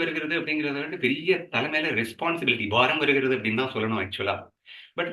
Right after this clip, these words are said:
சரணாகதியில வரும்போது அது பாரமா தெரியாது அப்படின்றதையும் சேர்த்து சொல்லிக்கிறேன். அப்ப அந்த இடத்துல நாம அந்த உரிமையை எடுத்துக்கலாம். Because they have given it, they have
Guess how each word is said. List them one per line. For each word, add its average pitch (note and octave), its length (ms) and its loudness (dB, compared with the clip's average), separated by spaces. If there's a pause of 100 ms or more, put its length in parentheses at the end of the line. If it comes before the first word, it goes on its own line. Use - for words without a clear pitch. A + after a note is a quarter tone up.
(120)
சரணாகதியில D#3 540 4
வரும்போது C3+ 340 0
அது D3 100 2 (140)
பாரமா A#2+ 300 6 (100)
தெரியாது C#3 460 4
அப்படின்றதையும் A2+ 480 0
சேர்த்து B2 260 2
சொல்லிக்கிறேன். G2 380 0 (540)
அப்ப - 340 -6 (140)
அந்த F#3+ 180 4
இடத்துல C#3+ 260 6 (360)
நாம D#3 160 0
அந்த C#3 140 -2
உரிமையை C3+ 280 2
எடுத்துக்கலாம். A2+ 420 0 (100)
Because G#3+ 220 4 (100)
they F3+ 80 8 (100)
have G#3+ 140 6 (180)
given A3+ 260 6
it, A3+ 60 2 (260)
they D#3 120 6
have G#3+ 120 2